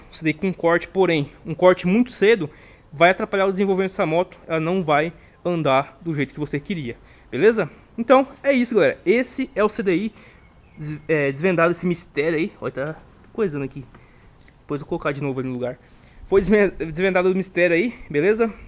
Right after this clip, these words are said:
O pessoal que me pergunta sempre aí, é esse o C D I que tá na minha moto, beleza? Então, é isso aí, galera. Foi respondida a dúvida de vocês aí. Espero que vocês tenham gostado do vídeo, beleza? Se gostou, deixa aquele like, não esquece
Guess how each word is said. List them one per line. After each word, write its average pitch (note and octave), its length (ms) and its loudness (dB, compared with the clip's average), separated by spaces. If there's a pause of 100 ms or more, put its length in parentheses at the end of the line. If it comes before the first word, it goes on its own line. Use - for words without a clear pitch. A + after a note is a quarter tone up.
(760)
O - 60 -6
pessoal D#3 240 -4
que F3 80 -4
me E3 60 0
pergunta E3 340 0
sempre D#3+ 380 -4
aí, G3+ 140 -6 (100)
é G#3 120 -4
esse G#3 360 -2 (360)
o F3+ 100 -4
C - 160 0
D E3+ 140 2
I D3+ 220 -2 (400)
que F#3+ 100 -12
tá D3+ 120 0
na C3 60 2
minha F3+ 140 -2
moto, A2+ 280 -8 (180)
beleza? G#3 360 0 (520)
Então, D4 240 -2 (340)
é B3 80 -4
isso C4 220 -6
aí, C4+ 80 -2
galera. D3 280 -2 (280)
Foi F3 100 -2
respondida F#3+ 520 -8
a F3+ 40 -6
dúvida F#3 160 -8
de F3 60 -10
vocês E3+ 420 -8
aí. F3+ 180 -6 (640)
Espero G#3+ 500 0
que - 240 -20
vocês F3 120 -10
tenham F3 120 -4
gostado E3 260 -6
do C#3 60 -6
vídeo, F3+ 200 -8
beleza? G3+ 220 0
Se A#3 100 -12
gostou, A3+ 420 -4 (280)
deixa G#3 260 -4
aquele F#3 180 -6
like, E3 300 -8
não F#3+ 80 -6
esquece E3+ 480 -6